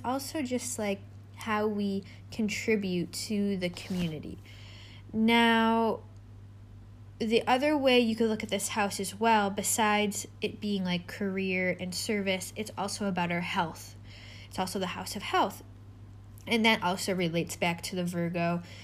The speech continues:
you know, being a sign that's really concerned with health and well-being and longevity, that kind of thing. So a lot of planets in this house could, mm, maybe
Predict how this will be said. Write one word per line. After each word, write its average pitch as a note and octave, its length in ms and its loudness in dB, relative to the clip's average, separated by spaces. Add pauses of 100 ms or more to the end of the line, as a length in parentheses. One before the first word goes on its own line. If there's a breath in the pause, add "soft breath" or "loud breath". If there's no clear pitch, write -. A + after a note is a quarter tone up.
(140 loud breath)
you F#3 80 -2
know, F3+ 100 0
being F#3+ 400 -2
a F3+ 60 -4
sign F3+ 420 0
that's E3+ 400 -4 (560 loud breath)
really G3 520 2
concerned F3+ 540 -2
with F3 140 -2
health F3 480 0
and F3+ 160 -2
well-being E3+ 640 -2
and D#3+ 200 -6
longevity, E3+ 920 -2 (640 loud breath)
that F3+ 280 0
kind - 200 -8
of F3 120 -6
thing. D#3+ 320 -6
So G#3 840 4
a G3+ 80 2
lot G#3 220 2
of G#3 80 -4
planets G3 400 -2
in F3+ 160 -6
this F3+ 220 -2
house G#3+ 560 0
could, G#3 720 0 (1400 loud breath)
mm, G#3 540 2 (120)
maybe G3 1200 2